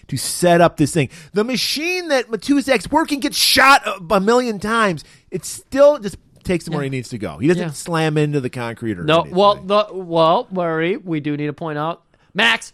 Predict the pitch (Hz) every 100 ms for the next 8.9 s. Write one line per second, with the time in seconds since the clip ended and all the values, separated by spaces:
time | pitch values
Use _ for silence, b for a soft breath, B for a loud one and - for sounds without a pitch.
0 | _ - 165 165 202 269 208 147 151 151
1 | 147 139 147 151 160 156 147 - 202 175
2 | 151 b b 262 320 - _ _ _ -
3 | 170 208 214 196 202 190 180 156 139 147
4 | 156 156 156 151 151 147 147 139 135 135
5 | 135 143 151 220 233 226 262 226 262 220
6 | 175 170 - 143 135 170 262 320 247 143
7 | 147 - 135 120 123 143 131 170 139 98
8 | 87 76 78 76 76 87 165 -